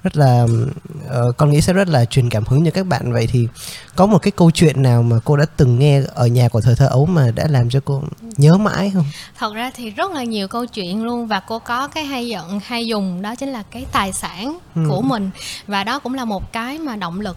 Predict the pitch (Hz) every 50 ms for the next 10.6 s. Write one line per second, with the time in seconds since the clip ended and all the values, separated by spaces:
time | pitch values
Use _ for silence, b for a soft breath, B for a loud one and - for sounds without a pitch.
0 | - - - 196 185 233 247 190 190 247 277 262 226 202 208 208 196 185 175 180
1 | 185 190 170 - - - - 254 277 349 392 311 254 220 196 - - 262 285 320
2 | 320 - - 269 254 254 240 - - - - 269 254 247 294 285 254 247 196 -
3 | - 208 165 185 202 233 208 196 196 190 196 190 185 185 185 B B B B B
4 | B - 185 208 220 220 220 247 254 269 - 220 262 277 311 349 339 294 233 226
5 | 247 233 - B B B - 196 196 202 185 - 294 277 277 254 254 247 233 196
6 | - 180 190 226 - - 247 240 247 302 330 302 247 202 - B B B B 160
7 | 151 143 202 190 180 185 214 226 240 220 185 - - 190 208 240 233 202 180 185
8 | 190 190 - 190 180 - - 233 262 294 311 311 302 - 226 175 165 170 190 196
9 | 208 190 - 185 139 123 110 B B 127 127 247 214 202 - 262 254 - 233 -
10 | 294 302 269 - 320 302 - - 294 294 294